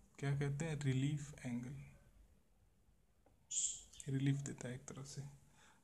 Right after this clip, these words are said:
Tool को भी और machine surface को भी। ठीक है, याद रख लीजिए। अच्छा, ये, ये,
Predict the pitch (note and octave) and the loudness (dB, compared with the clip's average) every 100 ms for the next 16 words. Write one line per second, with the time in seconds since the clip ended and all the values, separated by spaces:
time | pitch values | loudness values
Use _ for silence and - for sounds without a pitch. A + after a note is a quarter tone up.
0 | - - - C#3 C#3 C#3+ C#3 C#3 A#2 D3 | -20 -12 4 8 10 10 10 8 6 6
1 | C#3+ - - - - - C3+ C#3 D3 B2 | 4 -2 -10 -12 -12 4 8 8 8 6
2 | A#2+ - - - - - - - - - | 4 -2 -6 -6 -8 -8 -8 -14 -18 -18
3 | - - - - - - - D3 C#3+ - | -20 -20 -20 -20 -20 -6 -2 0 -2 0
4 | C3+ B2+ B2+ - B2 B2 C#3 - - - | 2 2 0 -2 -4 -4 -8 -10 -18 -20
5 | - - - - _ D#3 - - - D3 | -20 -20 -20 -20 _ 2 2 2 0 2
6 | C#3 C#3 F3+ F3+ C3+ C#3 F3+ | 4 8 10 10 8 8 8